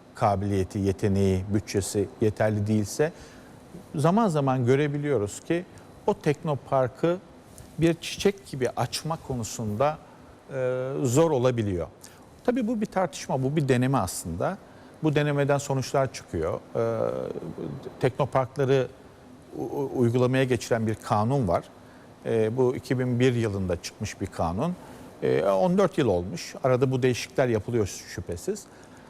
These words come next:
Ama Türkiye deniyor ve denemeli ve hata yapmaktan kamunun kendine sorup hata yapmaktan korkuyor muyum, korkmuyor muyum? Buna karar vermesi lazım. Benim Ankara'da,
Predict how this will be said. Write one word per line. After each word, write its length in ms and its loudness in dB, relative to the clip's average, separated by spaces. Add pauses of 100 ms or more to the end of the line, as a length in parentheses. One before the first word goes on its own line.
(100)
Ama 260 0
Türkiye 640 -4
deniyor 320 4
ve 140 4
denemeli 580 0 (160)
ve 80 2
hata 320 -2
yapmaktan 540 -2 (680)
kamunun 500 -2 (380)
kendine 640 0
sorup 360 2 (140)
hata 280 0
yapmaktan 500 0
korkuyor 440 0
muyum, 300 -4
korkmuyor 360 -2
muyum? 260 -2 (400)
Buna 120 4
karar 340 2
vermesi 380 0
lazım. 340 0
Benim 220 2
Ankara'da, 600 0